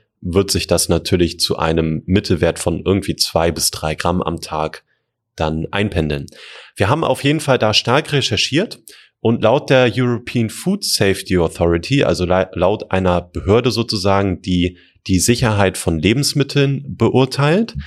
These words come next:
sind bis zu fünf Gramm E P A D H A am Tag sicher. Das bezieht sich immer auf die Kombination, das heißt E P A plus D H A.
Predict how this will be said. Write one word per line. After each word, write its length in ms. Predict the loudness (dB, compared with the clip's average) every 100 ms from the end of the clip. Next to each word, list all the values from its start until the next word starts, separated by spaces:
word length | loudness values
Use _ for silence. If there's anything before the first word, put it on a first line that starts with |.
| -14 _ -4
sind 280 | 0 0
bis 260 | 0 0 0
zu 220 | 0 -2
fünf 500 | -4 -2 0 0 -4
Gramm 320 | -2 0 0 0
E 120 | 0
P 220 | 2 0
A 260 | 0 0 0
D 360 | -2 0 0 2
H 100 | -2
A 320 | 0 -2 0
am 160 | -4 -4
Tag 240 | -8 -6
sicher. 380 | -4 -2 -2 -4 -12 -20 -8
Das 160 | -6 -2
bezieht 380 | -2 0 0 2
sich 400 | 2 0 -8 -14 _
immer 280 | 0 2 2
auf 240 | 0 -2
die 200 | 0 0
Kombination, 680 | 0 -2 0 0 2 2 2
das 180 | 0 0
heißt 320 | -2 -2 -2
E 120 | -2
P 200 | 0 -2 -2
A 160 | -6
plus 580 | -4 -4 2 2 2 -2
D 180 | -2 0
H 160 | 0
A. 300 | 0 0 0